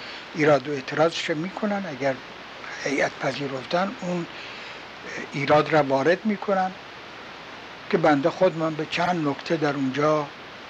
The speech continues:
به اون رداکسیونی که شده بود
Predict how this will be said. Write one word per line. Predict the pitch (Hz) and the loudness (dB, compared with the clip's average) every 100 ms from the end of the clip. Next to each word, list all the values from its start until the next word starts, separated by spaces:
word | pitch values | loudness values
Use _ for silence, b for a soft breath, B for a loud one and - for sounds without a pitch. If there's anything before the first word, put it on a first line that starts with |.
| - | -8
به | |
اون | 147 135 123 - - - - - | -2 -2 -2 -6 -16 -16 -14 -2
رداکسیونی | 151 143 131 - - 185 165 135 | 0 4 4 2 2 2 2 -2
که | 131 | -6
شده | - 131 135 | -6 -6 -6
بود | 151 143 | -4 -6